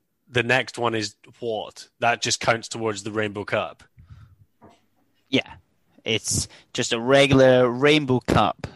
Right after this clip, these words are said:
Speaker 2: match, which has no bearing on the eighteen seventy-two Cup the, uh, the week before. So, but, uh, it is what it is. I, I agree. I, you know, we were, you know, we were chatting about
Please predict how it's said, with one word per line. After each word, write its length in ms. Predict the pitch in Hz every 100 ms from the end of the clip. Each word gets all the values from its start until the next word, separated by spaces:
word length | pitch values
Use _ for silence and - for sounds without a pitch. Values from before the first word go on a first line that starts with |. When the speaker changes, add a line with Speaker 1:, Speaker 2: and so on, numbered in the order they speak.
| _
Speaker 2:
match, 600 | 110 107 98 - - - - - - -
which 120 | 123
has 180 | 113 113
no 260 | 123 120
bearing 640 | 113 120 113 110 107 110 110 113
on 160 | 107
the 80 | 110
eighteen 320 | 113 107 110
seventy-two 540 | 95 104 98 90 - 95
Cup 360 | - - - - _ _ _
the, 260 | 113 101 98
uh, 240 | 95 92 - _ - - _ -
the 80 | -
week 180 | 98 87
before. 400 | - - 92 87 - _ _ _
So, 480 | - 101 92 90 95 _ _ _ _ _ _ _ _ - - - _
but, 280 | - 127 101 -
uh, 220 | 104 - - -
it 140 | 135 143
is 180 | 135 113
what 100 | 107
it 100 | 107
is. 260 | 104 95 -
I, 160 | 160 - - - -
I 180 | - 208
agree. 140 | - -
I, 100 | 160
you 120 | 156
know, 160 | 170 175 - - _ _ _ _ _ _
we 140 | 165 214
were, 80 |
you 100 | 127
know, 80 | 113
we 120 | 117
were 80 | 113
chatting 220 | - 131
about 180 | 117 117